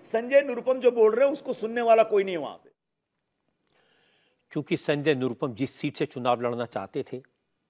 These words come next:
Speaker 2: वो सीट कांग्रेस ने उद्धव ठाकरे की पार्टी के लिए छोड़ दी,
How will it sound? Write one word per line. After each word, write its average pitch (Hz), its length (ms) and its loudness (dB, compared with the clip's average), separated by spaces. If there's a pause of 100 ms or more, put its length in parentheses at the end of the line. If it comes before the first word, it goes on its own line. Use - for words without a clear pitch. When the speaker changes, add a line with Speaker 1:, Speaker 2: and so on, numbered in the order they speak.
(600)
Speaker 2:
वो 143 120 0
सीट 165 300 -2
कांग्रेस 131 380 0
ने 147 60 -6
उद्धव 117 320 2
ठाकरे 131 260 0
की 127 120 -8
पार्टी 107 340 -6
के 117 80 -12
लिए 123 100 -4
छोड़ 113 240 -10
दी, 120 160 -14